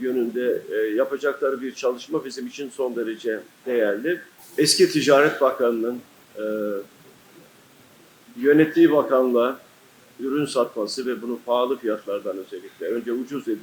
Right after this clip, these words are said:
sonra, e, pahalı olduğu çıktı ortaya, ürün satması etik olarak doğru değil. Kendisi görevinden ayrıldı. Ama hiçbir işlem yapılmadı. Yani yapanın yanına kar kalır mantığı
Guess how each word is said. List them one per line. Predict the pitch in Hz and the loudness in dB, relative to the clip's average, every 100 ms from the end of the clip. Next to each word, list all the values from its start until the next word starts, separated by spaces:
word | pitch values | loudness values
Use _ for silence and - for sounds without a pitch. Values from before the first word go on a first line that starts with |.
| 104 | -6
sonra, | 107 113 - - _ _ - | -6 -6 -10 -20 _ _ -8
e, | 113 | -8
pahalı | 127 123 117 | 0 0 2
olduğu | 113 107 107 107 104 | 0 -2 -4 -6 -8
çıktı | - 123 - 110 | -10 -14 -6 -6
ortaya, | 95 110 | -4 -2
ürün | 113 135 139 | -2 -2 -4
satması | 135 117 127 127 180 170 - _ - | -4 -4 -4 -6 -6 -8 -14 _ 0
etik | 190 175 | 0 4
olarak | 170 143 165 156 | 4 4 2 4
doğru | 143 131 117 | 2 2 0
değil. | 92 - _ - _ _ _ _ _ _ _ _ _ _ - | -6 -8 _ -20 _ _ _ _ _ _ _ _ _ _ 2
Kendisi | 160 156 170 | 4 4 4
görevinden | 156 135 123 139 160 | 6 6 6 4 6
ayrıldı. | 135 113 98 104 - - _ _ _ _ _ _ _ _ - - _ _ _ | 8 6 0 -6 -10 -16 _ _ _ _ _ _ _ _ -20 -20 _ _ _
Ama | 147 156 | 2 4
hiçbir | 190 202 185 | 4 2 0
işlem | 165 165 160 151 | 0 6 8 8
yapılmadı. | 127 127 110 92 - - _ _ _ _ _ _ _ _ _ _ | 4 -2 -2 -6 -8 -20 _ _ _ _ _ _ _ _ _ _
Yani | 135 151 151 135 | 4 6 8 8
yapanın | 151 165 170 | 6 8 10
yanına | 190 165 151 170 160 | 10 10 10 8 6
kar | 165 156 | 4 4
kalır | 151 135 123 | 4 4 4
mantığı | 123 151 143 175 190 | 4 2 2 0 -2